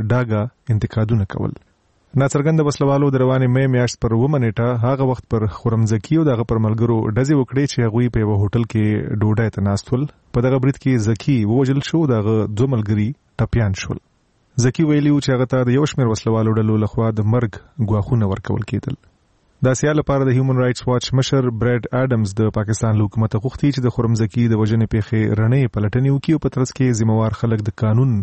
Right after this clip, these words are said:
منګولو ته وسپاري. د پاکستاني طالبانو د حکیم الله مسعود ډلې د خورم زکي د وژنې ذمهواري قبوله کړې ده. ویلي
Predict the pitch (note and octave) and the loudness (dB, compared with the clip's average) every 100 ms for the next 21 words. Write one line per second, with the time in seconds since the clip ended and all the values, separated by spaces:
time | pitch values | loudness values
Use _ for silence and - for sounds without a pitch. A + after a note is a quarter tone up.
0 | E2+ A2 G#2+ G#2 G2+ G#2 G#2+ C#3+ _ - | 0 0 2 2 0 0 -2 -4 _ -2
1 | G#2+ - - - - _ _ _ _ - | -2 -2 -4 -6 -10 _ _ _ _ -4
2 | C3+ C#3 C3+ C3 D3+ D3+ C#3+ C#3+ C#3 C#3 | 0 0 -2 0 0 2 2 2 2 2
3 | C3 A#2 G#2 B2 A#2+ B2 A#2 - D#3 A#2 | 2 0 0 2 2 2 0 0 -2 0
4 | A#2 B2 A2+ - A2+ A2 A2 A#2 A2 G#2+ | 2 2 0 0 0 0 0 0 2 2
5 | A2+ A2+ G#2 A2 G#2+ A2 A2+ A2 G#2+ G#2+ | 2 2 2 2 2 0 0 0 0 0
6 | C3+ C#3 C3+ C#3 C3 C#3 | 0 0 2 2 2 2